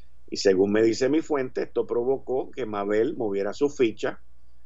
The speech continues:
y hoy, hoy estamos en la situación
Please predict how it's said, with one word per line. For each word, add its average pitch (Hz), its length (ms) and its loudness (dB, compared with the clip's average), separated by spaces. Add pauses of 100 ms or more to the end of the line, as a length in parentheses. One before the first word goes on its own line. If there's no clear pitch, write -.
(340)
y 147 360 2 (160)
hoy, 165 500 2 (640)
hoy 131 540 -2 (880)
estamos 117 560 -2
en 113 80 2
la 120 80 2
situación 135 720 4